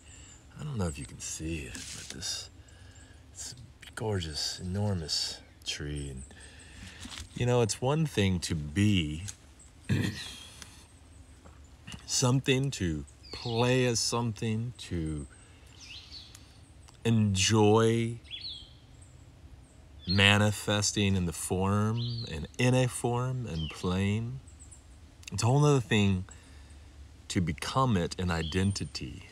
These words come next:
"As a man thinketh in his heart, so is he." The deep-rooted core thoughts we have about ourselves are often so incriminating,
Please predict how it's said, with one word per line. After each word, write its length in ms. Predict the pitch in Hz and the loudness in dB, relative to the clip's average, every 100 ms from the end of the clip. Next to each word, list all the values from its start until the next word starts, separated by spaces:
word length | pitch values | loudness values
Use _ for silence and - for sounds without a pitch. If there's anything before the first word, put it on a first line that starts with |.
| - | -8
"As 140 | 90 | -4
a 40 | |
man 260 | 90 90 87 | 0 2 0
thinketh 640 | - - 113 95 98 90 | -2 -4 0 0 0 -2
in 80 | 95 | -2
his 140 | 82 - | -4 -4
heart, 420 | - 95 95 - | -2 -2 -2 -6
so 180 | - 82 | -6 -2
is 180 | 95 | 0
he." 100 | - | 0
The 140 | 82 82 | -2 -4
deep-rooted 720 | 85 117 107 104 104 98 87 | 0 0 0 0 2 0 -2
core 720 | - - 110 107 110 104 98 - - - - - - | -6 -2 0 4 4 4 2 -2 -14 -20 -20 -20 -16
thoughts 640 | - - 104 101 82 - | -12 2 6 6 6 2
we 140 | 95 82 | 0 0
have 220 | 95 95 | 2 2
about 280 | 90 80 78 | 2 0 0
ourselves 560 | 73 - 80 71 71 | 0 -2 -2 -4 -6
are 180 | 82 78 | -6 0
often 460 | 85 92 - 87 82 | 2 2 0 -2 -2
so 560 | - 104 92 90 87 - | -2 0 0 0 0 -2
incriminating, 1040 | 95 98 - 120 143 123 90 71 62 - | -2 -2 0 4 6 6 2 0 -8 -10